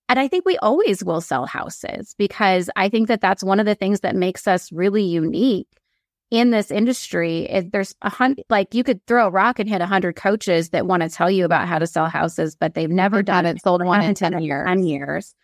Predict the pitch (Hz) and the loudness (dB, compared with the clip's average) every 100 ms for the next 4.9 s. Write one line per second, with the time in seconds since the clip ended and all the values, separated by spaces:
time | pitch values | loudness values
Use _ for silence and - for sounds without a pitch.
0 | _ - 127 - - 214 170 151 220 202 | _ -4 -4 -4 -4 0 0 0 0 2
1 | 208 240 226 247 214 202 - 214 196 208 | 2 0 2 0 2 0 0 -2 0 0
2 | 208 196 - _ - 190 190 - - 262 | 0 0 -4 _ -4 -4 -4 -10 -2 0
3 | 214 202 247 339 - 214 202 180 - 196 | 2 2 2 2 0 -2 -2 -2 -2 2
4 | 269 339 185 175 170 190 185 208 | 4 4 4 0 0 -2 2 -2